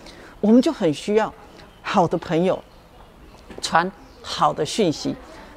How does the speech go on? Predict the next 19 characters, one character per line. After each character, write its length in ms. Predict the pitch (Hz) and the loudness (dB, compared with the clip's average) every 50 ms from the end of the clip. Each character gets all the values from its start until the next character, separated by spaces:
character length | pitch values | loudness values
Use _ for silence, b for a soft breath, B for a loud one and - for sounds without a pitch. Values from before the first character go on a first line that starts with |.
| B - | B 2
当 180 | 349 359 370 | 4 4 4
所 260 | 349 - - - 262 | 2 0 2 4 4
有 80 | 294 240 | 4 4
的 120 | - 190 | 2 0
好 300 | 175 - - - 151 131 | -6 -6 -6 -6 -6 -4
跟 200 | - - 233 240 247 | 0 2 2 2 2
所 200 | - - 196 - | 0 4 4 4
有 100 | - 175 | 4 4
的 120 | 165 156 | 2 -2
善 320 | 147 - - - 214 151 135 B B B B B B B B B B B | -6 -6 -4 -4 -4 -4 -4 B B B B B B B B B B B
都 120 | - 339 330 | 0 0 0
在 180 | - 359 339 | 0 0 0
我 140 | 240 196 165 | 2 2 2
们 120 | 139 147 | 2 2
身 280 | 165 - - 226 220 208 | 0 0 -2 0 0 0
边 160 | 214 208 196 190 | 0 0 0 0
的 100 | 180 156 | -2 -4
时 160 | - - 151 | -4 -8 -8
候， 220 | 160 190 165 - | -6 -6 -6 -8